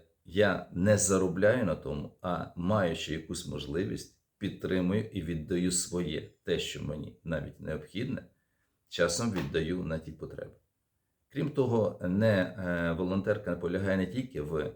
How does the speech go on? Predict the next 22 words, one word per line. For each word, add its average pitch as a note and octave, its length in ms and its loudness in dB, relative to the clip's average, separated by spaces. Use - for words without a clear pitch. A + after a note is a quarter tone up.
допомозі D#2+ 460 -4
Збройним D2+ 420 -6
силам. - 340 -10
Є E2 200 0
багато E2+ 580 -4
інших - 500 0
соціально F2 680 4
незахищених, E2+ 840 -2
до E2 120 0
прикладу, D#2+ 520 -2
категорій E2 640 0
людей, D#2 520 0
дітей, F2+ 640 -2
калік, G2 640 2
е, E2 440 6
старших F#2 580 2
людей, E2+ 240 4
яким F#2+ 260 2
потрібна F2 360 -2
допомога, D#2 520 -2
реальна F2+ 260 4
допомога. - 480 -10